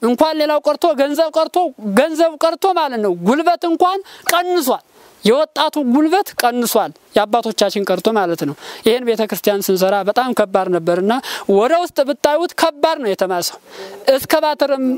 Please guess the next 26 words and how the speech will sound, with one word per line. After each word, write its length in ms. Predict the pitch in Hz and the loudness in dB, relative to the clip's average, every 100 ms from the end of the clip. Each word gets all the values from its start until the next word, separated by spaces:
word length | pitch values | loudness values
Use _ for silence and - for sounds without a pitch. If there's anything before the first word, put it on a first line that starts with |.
| - - | -2 0
እንደዚህ 500 | 269 269 302 294 302 | 2 4 2 2 0
አድርጎ 320 | 285 254 247 247 | 0 -2 0 2
የማሰው 460 | 208 220 208 208 202 - | 2 0 0 -2 -2 0
አይመስልም፣ 540 | 226 233 214 202 180 151 - - 214 | 0 0 -2 0 0 -2 -8 -4 0
የሰው 280 | 214 233 226 | 2 2 0
እጅ 180 | 185 202 | -2 0
የማሰው 420 | 196 190 190 269 185 | 0 0 0 -2 0
አይመስልም። 440 | 175 190 - 180 | 0 0 -4 -6
ስለዚህ 440 | 180 190 202 240 330 - - - 196 | -2 0 2 0 0 -4 -16 -4 -2
አቅም 320 | 202 254 233 | 0 0 0
የለንም፣ 640 | 214 214 208 196 190 180 165 | 0 0 -2 0 0 0 0
እ፣ 100 | 160 151 143 147 165 - 180 170 | 2 0 -2 -4 -8 -8 -2 0
ለማለት 400 | 202 226 196 165 | 2 0 -2 -6
ነው። 120 | 127 - _ _ _ _ _ - _ _ - | -10 -18 _ _ _ _ _ -20 _ _ -6
እ፣ 140 | 185 185 185 180 175 | 0 2 2 0 0
ይሄ 180 | 190 220 233 220 202 190 185 | 0 0 0 0 0 0 0
የሳሯ 340 | 185 202 254 254 247 226 | 0 0 0 2 0 -2
ቤተክርስቲያን 560 | 220 214 214 - 220 185 | -4 -4 -6 -2 0 0
ናት፣ 160 | 165 165 156 151 | -2 -2 -2 -2
የመጀመሪያዋም 680 | 156 185 208 208 208 208 220 | -2 0 0 0 0 0 0
ናት። 180 | 247 214 | 0 0
አሁንም 260 | 202 214 | 0 0
እየተገለገልን 720 | 202 196 196 196 196 185 190 190 | 0 0 0 0 0 0 0 0
ያለነው 320 | 196 214 208 | 0 0 0
እዚች 240 | 180 - | 0 -4
ነው። 140 | 156 | -6